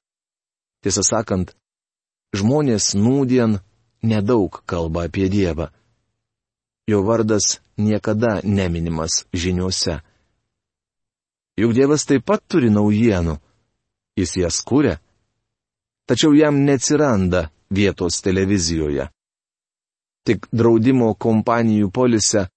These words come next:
atskirai paminėtas atvejis, kai nekilnojamąjį turtą sunaikina koks nors dieviškas veiksnys. Ar jie mano, kad vienintelis Dievo užsiėmimas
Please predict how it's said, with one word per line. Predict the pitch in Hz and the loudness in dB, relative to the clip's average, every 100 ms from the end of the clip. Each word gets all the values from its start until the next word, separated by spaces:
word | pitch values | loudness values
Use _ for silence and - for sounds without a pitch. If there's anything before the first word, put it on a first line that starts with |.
| _ _ _ | _ _ _
atskirai | 113 104 - 113 110 147 | -6 -4 -2 2 2 2
paminėtas | 127 107 104 120 120 104 - - | 0 0 2 2 0 0 -2 -2
atvejis, | 120 151 - 104 98 95 - | -2 -2 0 2 2 2 0
kai | 117 107 | 2 2
nekilnojamąjį | 104 117 113 113 117 143 139 113 110 101 95 92 | 4 2 2 2 4 4 4 2 2 2 0 0
turtą | 156 170 - 117 | 2 2 2 0
sunaikina | - - 113 107 101 151 135 | 2 2 2 2 0 0 0
koks | 110 110 - - | 0 -2 -2 0
nors | 120 127 113 - _ _ _ _ _ _ _ 104 | 2 2 0 -4 _ _ _ _ _ _ _ -2
dieviškas | 113 110 82 - 73 73 82 | 2 2 0 -6 -6 -6 -4
veiksnys. | 80 - 85 78 - - _ _ _ _ _ _ _ _ _ _ _ _ _ 95 | -4 -6 -6 -4 -4 -6 _ _ _ _ _ _ _ _ _ _ _ _ _ -6
Ar | 90 | -2
jie | 92 | -2
mano, | 92 92 90 85 - _ - | 0 -2 -4 -6 -10 _ -8
kad | 92 87 | -6 -2
vienintelis | 92 95 101 98 90 87 - - | 0 2 0 0 -2 -2 -2 -4
Dievo | 90 95 87 87 | -2 0 0 0
užsiėmimas | 87 - 101 90 95 98 90 - | 0 -2 0 0 0 0 0 -2